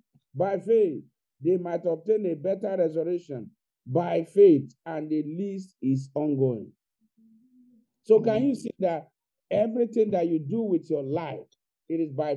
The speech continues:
faith? For you to overcome that violence of fire, it is by faith. That's why when you are weak, don't say you are weak. The Bible says, "Let the weak say, 'I am strong.'"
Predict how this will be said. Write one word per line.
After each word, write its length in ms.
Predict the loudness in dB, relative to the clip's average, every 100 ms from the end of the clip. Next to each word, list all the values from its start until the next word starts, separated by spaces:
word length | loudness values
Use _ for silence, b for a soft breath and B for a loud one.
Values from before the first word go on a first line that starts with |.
| -4
faith? 220 | -6 -6 -8 _ _ _ _ _ _ _ _ _ _ _ _ 2
For 140 | 4
you 180 | 4 2
to 80 | 2
overcome 640 | 2 0 -4 0 0 0
that 200 | -4 -6 -4
violence 460 | -4 -2 -4 -4
of 160 | -6 -8
fire, 380 | -8 -6 -6 -6
it 140 | -4 -4
is 120 | -4
by 240 | -4 -4 -4
faith. 240 | -8 -8 -10 _ _ _ _ _ _ _ _ _ _ -6
That's 280 | -4 -4
why 200 | 0 2
when 340 | 2 2 2 0
you 160 | 2
are 160 | 2 2
weak, 340 | 0 0 -2 -4 2
don't 240 | 4 4
say 140 | 0 -2
you 220 | 0 0
are 140 | -2
weak. 260 | -2 -2 -2 -6 _ _ _ _ _ _ _ _
The 100 | -2
Bible 340 | 0 0 -2
says, 180 | -4 -4 0
"Let 180 | 0
the 60 | 0
weak 240 | -4 -6
say, 380 | -6 -2 -2 -2
'I 220 | -4 -6
am 680 | -4 -4 -4 -6 -8 -10 -12 -16 _
strong.'" 600 | _ 0 2 4 0 -4